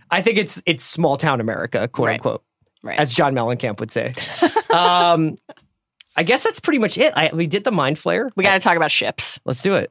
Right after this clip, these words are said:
Speaker 1: I, I feel s-, personally incredibly uncomfortable talking about ships, so you, you take it away. <laughs>
Speaker 2: <gasps>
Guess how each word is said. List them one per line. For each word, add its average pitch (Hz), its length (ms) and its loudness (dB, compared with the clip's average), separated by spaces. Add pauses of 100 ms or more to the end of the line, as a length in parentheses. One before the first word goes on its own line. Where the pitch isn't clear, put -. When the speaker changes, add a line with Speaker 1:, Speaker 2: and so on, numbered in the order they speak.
Speaker 1:
I, 185 220 2
I 175 120 2
feel 180 280 0
s-, - 300 -6
personally 196 420 2
incredibly 160 460 2
uncomfortable 143 400 0
talking 131 260 2
about 123 220 4
ships, - 240 4
so - 80 0
you, 139 140 2 (220)
you 151 80 -4
take 160 220 0
it 151 60 2
away. 156 300 2 (460)
<laughs> - 200 -2
Speaker 2:
<gasps> - 20 0